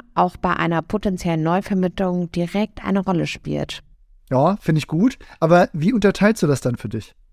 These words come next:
Speaker 1: Ich kann dann natürlich nicht ganz aus meiner Haut und mich interessiert vor allem, welche Maßnahmen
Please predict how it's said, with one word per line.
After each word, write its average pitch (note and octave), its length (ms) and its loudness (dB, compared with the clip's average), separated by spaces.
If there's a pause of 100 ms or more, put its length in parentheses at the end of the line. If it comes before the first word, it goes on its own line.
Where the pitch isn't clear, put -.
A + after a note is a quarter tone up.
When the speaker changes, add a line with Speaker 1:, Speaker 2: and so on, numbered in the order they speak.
(160)
Speaker 1:
Ich - 80 -14
kann A#3+ 180 4
dann C4+ 140 4
natürlich A3+ 500 0
nicht F#3+ 200 -6
ganz G3 220 2
aus - 220 -2
meiner F#3 300 0
Haut F#3 340 -2
und F3+ 300 -4
mich F#3 200 -2
interessiert G3 560 -2
vor - 260 -4
allem, G#3 300 0
welche F#3+ 240 -2
Maßnahmen G3+ 540 0